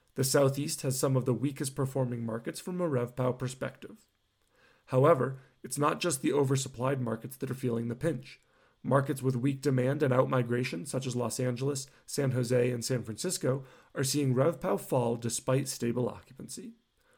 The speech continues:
Rents are driving overall performance lower in major California markets.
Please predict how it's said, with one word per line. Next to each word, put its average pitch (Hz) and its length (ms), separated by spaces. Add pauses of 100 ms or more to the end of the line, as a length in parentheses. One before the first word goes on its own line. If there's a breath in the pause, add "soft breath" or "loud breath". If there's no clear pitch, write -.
(400 soft breath)
Rents 135 260
are 147 80
driving 131 460
overall 127 420
performance 120 580
lower 127 360
in 123 180
major 127 300
California 131 540
markets. - 600